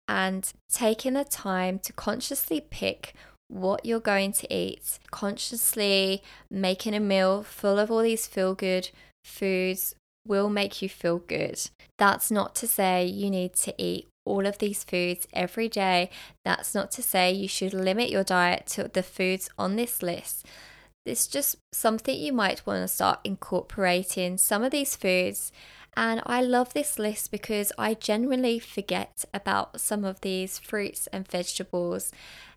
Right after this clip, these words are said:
And then I look at my list if I am feeling a bit low or I'm going through some stress and, like, "Hey, I forgot about chia seeds." I actually did, and I am going to start cooking with them. And it just,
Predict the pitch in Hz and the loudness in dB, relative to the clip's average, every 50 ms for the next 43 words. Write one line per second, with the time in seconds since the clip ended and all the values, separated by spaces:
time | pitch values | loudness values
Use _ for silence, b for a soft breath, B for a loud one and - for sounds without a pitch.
0 | B _ - 214 220 214 208 208 214 214 214 214 214 208 208 214 220 214 - 254 | B _ -2 0 2 2 2 2 2 2 2 2 4 4 4 2 2 0 -2 -2
1 | 226 220 202 202 208 214 202 208 202 - - - - - - 208 208 - 202 190 | 0 2 2 2 4 4 4 4 4 2 0 -2 -2 -2 -6 -6 -6 -4 -2 -2
2 | 185 190 190 190 190 - - - 214 269 381 440 - - - 220 214 196 190 190 | 0 0 0 -2 -2 -4 0 0 2 2 2 0 -2 2 4 4 6 6 4 2
3 | 190 - 190 - - 190 190 185 180 180 180 180 180 - - 190 185 185 185 185 | 2 0 0 -2 0 0 2 2 2 2 2 2 0 0 0 2 2 2 0 0
4 | 190 196 - 202 196 208 233 240 240 - 226 202 220 - - - 208 - - - | -2 -2 -2 0 0 2 0 0 -2 -2 -2 -4 -2 -2 -4 -4 -2 -2 0 0
5 | 185 180 185 185 190 - - - - - - 214 208 208 208 208 214 214 226 233 | 2 2 2 2 0 -2 -6 -10 -6 -4 -2 0 2 2 0 0 0 0 0 -2
6 | 240 247 - 262 - 302 330 359 339 277 233 226 - B B B B B B B | -2 -2 -2 -2 0 2 4 6 6 4 4 2 -2 B B B B B B B
7 | B 277 302 - - 302 254 254 277 277 285 254 233 - - - 247 226 202 196 | B 2 2 2 2 4 4 4 6 6 6 6 6 4 2 0 2 2 4 4
8 | - - 208 185 175 - - - - - - - _ _ _ _ _ - - 196 | 2 2 0 0 -2 -4 -6 -8 -10 -12 -12 -16 _ _ _ _ _ -12 -10 -6
9 | 190 - 175 - - - - 233 214 202 196 - 180 147 147 - - - _ _ | -4 -2 -2 -2 -2 -2 2 2 2 2 2 2 2 2 0 -2 -6 -10 _ _
10 | _ _ _ - - 190 190 185 180 185 - - 180 180 185 185 180 185 185 - | _ _ _ 0 2 2 4 2 2 2 0 0 0 0 0 0 0 -2 -2 -2
11 | - - - 180 - - - 208 - - 190 185 185 185 - - - - 214 - | -2 -2 -2 -2 -4 -6 -10 -12 -10 -8 -8 -8 -8 -6 -6 -6 -8 -8 -8 -14
12 | - B B B B B B B B B B B B B B - 277 285 277 277 | -16 B B B B B B B B B B B B B B 6 8 8 8 6
13 | - 277 277 - - - 240 240 240 - - | 4 2 2 0 2 2 2 4 4 4 2